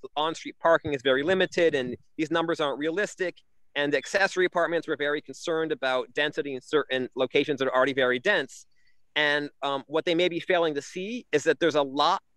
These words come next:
besides that in there that a municipality can't actually opt out of. Um, so it really behooves municipality to look at the entirety of the act and compare it to their zoning and see where there,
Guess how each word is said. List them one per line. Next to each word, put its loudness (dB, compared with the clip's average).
besides 0
that 0
in -2
there -2
that 0
a -4
municipality -6
can't -2
actually -2
opt -2
out 4
of. 0
Um, 2
so 2
it -2
really -2
behooves -6
municipality -2
to 0
look 0
at 0
the -2
entirety 2
of 0
the -2
act -2
and 2
compare 0
it -2
to -8
their -2
zoning -2
and -10
see -6
where 2
there, 0